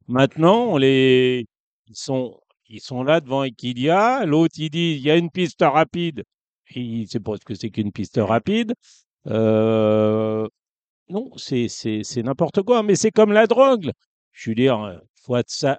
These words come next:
faut attaquer le problème différemment. Les consommateurs de drogue, déjà, à la base, il y aura moins de dealers, hein. Pas de consommateurs, pas de dealers.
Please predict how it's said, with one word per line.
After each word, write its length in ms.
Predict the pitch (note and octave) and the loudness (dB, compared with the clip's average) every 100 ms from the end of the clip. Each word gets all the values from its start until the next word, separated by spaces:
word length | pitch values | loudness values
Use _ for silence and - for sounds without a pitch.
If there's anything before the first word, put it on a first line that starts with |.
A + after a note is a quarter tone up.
| - | -6
faut 320 | - B2 B2+ | -2 0 2
attaquer 560 | C3+ - B2 - G#3 G#3+ | 0 0 0 4 4 6
le 120 | E3 | 2
problème 720 | C3 F3+ C3+ D3 E3 C#3+ C3 | 2 0 2 0 0 -2 -6
différemment. 640 | B2 C3+ F3+ F#3 B3+ D4+ B3+ _ _ _ _ | -6 -6 -4 -2 0 0 -2 _ _ _ _
Les 140 | A2 A#2+ | -8 -6
consommateurs 720 | C3+ C3 - F#3+ B3 F4 D4+ | -4 -4 -2 -2 0 2 2
de 100 | A#3+ | 2
drogue, 340 | G3 G3+ F3+ | 4 2 2
déjà, 320 | A#2 C3+ C#3 C#3 | 0 -2 0 2
à 40 | |
la 100 | B2 | 2
base, 280 | C3 D3 C3 | 4 2 2
il 60 | G#2+ | -2
y 40 | |
aura 100 | A2+ | 0
moins 160 | D#3+ A#3 | 2 0
de 40 | |
dealers, 320 | C4 D4 A3+ | 0 2 2
hein. 140 | C#3+ E3 G#2+ A#2+ _ _ _ _ - | 2 -6 -12 -20 _ _ _ _ -10
Pas 60 | A3 | -10
de 40 | |
consommateurs, 640 | - G#3+ - G#3 G#3+ A#3+ A#3+ | -4 -2 0 2 2 2 0
pas 140 | A3+ | -2
de 60 | F#3 | -2
dealers. 320 | E3+ C3+ F#2+ | 0 0 0